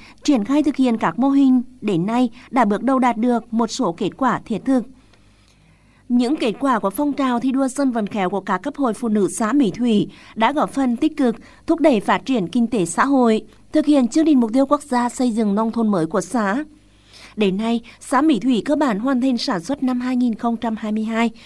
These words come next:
với tổng diện tích cây trồng hàng năm ước đạt sáu trăm hai mươi lăm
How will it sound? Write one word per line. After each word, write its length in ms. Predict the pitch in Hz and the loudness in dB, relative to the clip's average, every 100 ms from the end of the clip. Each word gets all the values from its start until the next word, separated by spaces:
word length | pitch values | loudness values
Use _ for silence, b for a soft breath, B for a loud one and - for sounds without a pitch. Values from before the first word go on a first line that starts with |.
| B B | B B
với 200 | 240 214 | -2 0
tổng 200 | 202 247 | 0 0
diện 180 | 190 233 | 0 0
tích 140 | 285 302 | -2 -2
cây 120 | 277 | -4
trồng 200 | 269 233 | -2 -2
hàng 220 | 233 214 | -2 0
năm 180 | 233 247 B B | 0 0 B B
ước 220 | - 220 208 | 0 0 2
đạt 220 | 247 226 | -4 -2
sáu 180 | 233 170 | -2 -2
trăm 200 | 226 233 | -2 -2
hai 140 | 240 | -2
mươi 100 | 240 | -2
lăm 120 | 240 | -2